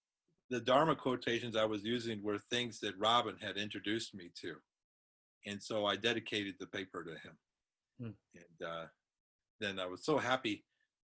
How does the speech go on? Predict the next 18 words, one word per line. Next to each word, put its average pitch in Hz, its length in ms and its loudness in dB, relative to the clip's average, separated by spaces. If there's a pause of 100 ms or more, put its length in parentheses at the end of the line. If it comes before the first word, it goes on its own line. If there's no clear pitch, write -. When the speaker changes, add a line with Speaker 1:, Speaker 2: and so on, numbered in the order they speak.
(160)
Speaker 1:
uh, 95 340 -4
I 101 60 -6
was 104 120 -4
able 107 260 -2 (100)
to 90 260 -6 (160)
show 135 240 0
him 117 280 -8
this, - 340 -12 (800)
uh, 90 340 -8
because 107 280 -8
not 123 240 0
long 110 260 0
after 107 340 -4
that, 101 200 -2
unfortunately, 98 560 -6
he 92 100 -10
died. 87 420 -4 (600)
Uh, 85 260 -6